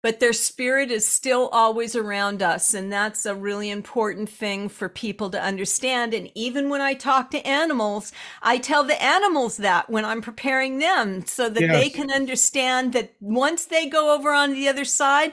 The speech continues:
Speaker 1: they can be around, they can go with their people all over the place, that places that they never were able to go with their people before.
Speaker 2: Yes.
Speaker 1: So on both sides of the aisle,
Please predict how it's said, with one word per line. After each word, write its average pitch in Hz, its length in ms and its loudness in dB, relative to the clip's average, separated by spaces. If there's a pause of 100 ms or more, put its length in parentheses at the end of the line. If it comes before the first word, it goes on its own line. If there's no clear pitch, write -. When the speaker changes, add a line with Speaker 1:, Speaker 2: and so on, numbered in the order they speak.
(360)
Speaker 1:
they 302 160 2
can 370 220 -2
be 349 160 2
around, 311 400 2
they 339 140 -4
can 339 160 -4
go 320 200 2
with 320 160 -6
their 302 200 -2
people 311 440 -2
all 349 460 4
over 392 220 0
the 320 100 -6
place, 269 380 -2
that 254 420 -2
places 294 480 -2
that 285 180 -8
they 294 160 0
never 294 560 0
were 285 280 -2
able 302 300 0
to 311 120 -6
go 311 240 2
with 480 180 0
their 208 160 0
people 185 340 -6
before. - 600 -10 (240)
Speaker 2:
Yes. 147 400 0 (160)
Speaker 1:
So 254 380 4
on 247 260 2
both 359 400 2
sides 330 560 -2
of 277 220 -8
the 285 100 4
aisle, 220 680 2